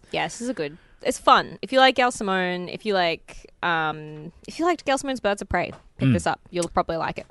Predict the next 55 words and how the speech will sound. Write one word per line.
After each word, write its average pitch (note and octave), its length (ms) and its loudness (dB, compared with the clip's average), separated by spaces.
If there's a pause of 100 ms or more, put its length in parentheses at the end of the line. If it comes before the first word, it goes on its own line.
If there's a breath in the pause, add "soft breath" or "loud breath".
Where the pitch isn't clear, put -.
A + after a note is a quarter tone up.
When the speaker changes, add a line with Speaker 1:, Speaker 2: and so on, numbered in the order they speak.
(120)
Speaker 2:
So, B2 340 8
uh, G#2+ 220 6
Domino A#2+ 640 6
has G2 280 2
good A2+ 260 6
luck G#2+ 240 4
powers, E2+ 440 0
and F2+ 80 -6
we F2+ 80 0
meet G#2 220 0
someone G2 360 0
who, F#2+ 240 0
in G#2 180 -2
this B2 180 -2
world, G2+ 320 2 (420 soft breath)
um, F#2+ 200 -4
whenever C3 320 4
she C3+ 160 4
has A#2+ 160 6
good G3 180 8
luck, G#2+ 220 6 (100)
he B2+ 180 0
gets F2+ 220 -6
bad A#2+ 300 4
luck. - 320 -10 (180)
Speaker 1:
He's A#3+ 140 -4
like F#3+ 220 0 (120)
the E3 300 0
horrible G3 640 2 (140)
picture - 340 -4
in D#3 220 -6
the, D3+ 440 -4 (960)
like, E3 180 -8
Dorian F#3 380 2
Gray. F#3 360 4 (180)
Speaker 2:
Right. A2 240 8 (760)
And A2+ 100 -4
so A#2 80 2
he's B2+ 160 6
worked A#2+ 220 6
out A2 180 6
that G#2 120 0
if F#2+ 100 0
he B2+ 80 4
inflicts G#2+ 320 0
bad F#2+ 240 2
luck F2 180 0
on F#2 120 -6
Domino, E2 400 -4
he'll F2+ 160 0
get E2+ 200 -6
good E2 140 -6
luck D#2 200 -8
in D#2 80 -8
return. D2+ 420 -12